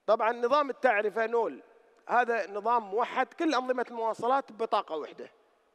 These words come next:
تقدر تدفع. الحافلات الذكية، أيضًا موضوع الحافلات، موضوع وجهتي، شاركني، في برامج كثيرة فيها. تقدر يعني اللي ما عنده سيارة يقدر مثلًا خلال برنامج شاركني،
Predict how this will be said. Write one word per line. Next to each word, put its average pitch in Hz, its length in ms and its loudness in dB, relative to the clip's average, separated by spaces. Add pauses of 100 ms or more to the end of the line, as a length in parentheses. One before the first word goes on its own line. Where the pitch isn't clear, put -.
(360)
تقدر 170 220 -2
تدفع. 127 420 -8 (1040)
الحافلات 226 540 2
الذكية، 175 640 -6
أيضًا 262 240 2
موضوع 226 340 -6
الحافلات، 180 600 -2 (440)
موضوع 202 360 -2
وجهتي، 214 640 -2
شاركني، 190 640 -2
في 180 120 -10
برامج 220 420 0
كثيرة 220 420 -2
فيها. 143 340 -6 (440)
تقدر 214 300 0
يعني 196 220 0
اللي 185 180 0
ما 208 100 0
عنده 208 240 -2
سيارة 220 400 2
يقدر 202 360 -2
مثلًا 196 440 -4
خلال 190 280 0
برنامج 190 400 0
شاركني، 226 600 -2